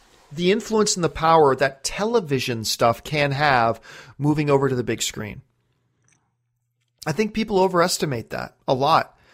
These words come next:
Like, Key and Peele are great and they're wonderful and they're hilarious, and I'm gonna go see their next movie. I'll, I'll see whatever they do next. I think they're super funny guys. But just because they were hits on T V does not mean they'll be a hit in the movies. And, and look, Keanu,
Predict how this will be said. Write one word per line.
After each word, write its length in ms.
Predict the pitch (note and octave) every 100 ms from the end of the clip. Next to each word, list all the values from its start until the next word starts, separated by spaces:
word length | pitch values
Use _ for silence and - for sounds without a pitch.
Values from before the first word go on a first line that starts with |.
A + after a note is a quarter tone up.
| - -
Like, 140 | F3
Key 180 | - A3+
and 100 | A3
Peele 220 | G3+ G#3+
are 100 | D#3
great 320 | A#2 D#3 F#3
and 100 | F3
they're 100 | B2+
wonderful 360 | A#2+ D#3 F#3+ B2
and 160 | A#2+ A#2
they're 80 |
hilarious, 580 | G2+ B2 D3 F#3+ A2+ -
and 140 | C3+ B2+
I'm 180 | D#3
gonna 140 | B3 F#3
go 120 | D#3
see 160 | - F3
their 120 | F3
next 240 | A3 -
movie. 240 | B2 G#2+ B2+
I'll, 140 | D3+
I'll 140 | F#3+ B3+
see 160 | -
whatever 320 | A3+ A#3+ A#3+
they 140 | F#3 B2
do 160 | G#2+
next. 420 | G2+ A2 - - - _ _ _ _ _ _ _ _ -
I 120 | D3+
think 180 | F#3 E3+
they're 80 | C#3+
super 320 | - F#3+ A#2
funny 280 | - F3+ F3+
guys. 420 | - F2+ - - _ _ _ _ _
But 100 | F3+
just 220 | - A3+ A3+
because 320 | A3 G#3+ -
they 100 | F3+
were 120 | F3
hits 220 | D#3 -
on 120 | E3
T 160 | C#3+ E3
V 120 | F#3+
does 200 | E3 C#3
not 180 | C3+ B2
mean 120 | C3
they'll 100 | C#3
be 160 | C3+ B2+
a 40 |
hit 120 | G#2+
in 60 | G#2
the 60 | D#3+
movies. 380 | G#3+ E3 - -
And, 200 | G3+ A#3+ -
and 140 | A#3+
look, 180 | C4+ C4
Keanu, 580 | - A3 C4 C#4 C#4